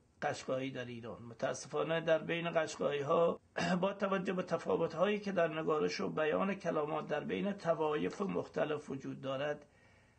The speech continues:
هنوز نتوانسته ایم به یک روش فراگیر در آموزش زبان ترکی قشقایی برسیم. امیدوارم با اجرای شدن این برنامه بتوانیم به یک وحدت کلی در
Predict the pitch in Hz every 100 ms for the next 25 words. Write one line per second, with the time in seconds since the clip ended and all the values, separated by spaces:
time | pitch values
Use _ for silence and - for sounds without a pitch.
0 | _ - 151 180 220 208 185 196 196 185
1 | 165 156 160 - 175 160 156 160 165 -
2 | 139 160 175 180 165 156 175 - 190 -
3 | 160 151 143 170 165 165 180 156 147 -
4 | 160 151 143 143 185 196 190 165 151 160
5 | 156 147 - 135 - 147 135 135 127 -
6 | 139 120 123 131 - 143 131 - - -
7 | _ - - - - _ - - - -
8 | 139 147 165 190 185 175 175 160 - 175
9 | 160 160 160 160 185 190 185 170 165 151
10 | 151 147 156 151 - 170 190 180 165 160
11 | 156 151 147 151 160 160 147 147 135 170
12 | 180 208 - 170 160 160 151 143 143 143
13 | 139